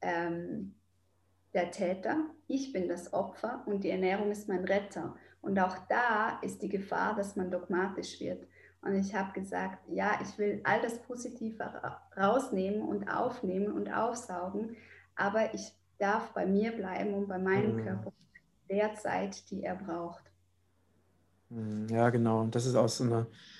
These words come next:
Speaker 2: eine ganz wichtige Haltung, ne? Dass man auch, äh, klar, es braucht natürlich, ne, für so einen Heilungsprozess braucht's ja eine, eine unglaubliche Selbstdisziplin, ne? Weil du ja <clears throat> auf ganz viele Dinge, die du vorher geliebt hast, ähm, verzichten musst, ne?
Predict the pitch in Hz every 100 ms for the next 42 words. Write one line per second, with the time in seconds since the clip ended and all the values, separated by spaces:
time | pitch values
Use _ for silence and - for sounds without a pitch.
0 | - - - 117 120 123 - 131 - 131
1 | 120 110 135 143 113 110 147 143 123 120
2 | 123 120 120 - 127 127 135 135 - 143
3 | - 156 160 156 151 - - - _ -
4 | - 131 139 127 123 123 147 160 - 135
5 | - 143 - - 131 143 - 127 127 120
6 | 120 117 - 151 147 139 123 127 120 110
7 | 117 123 - - - - - - 165 180
8 | 196 208 - 123 135 131 123 123 120 120
9 | 123 123 - - - _ - 160 170 127
10 | 117 - 139 147 151 135 117 135 160 156
11 | 139 135 135 131 127 127 - _ _ _
12 | _ 135 131 131 123 117 151 185 - 156
13 | 165 165 - - - 127 120 - - 120
14 | - 175 - 180 170 208 - - - 120
15 | 175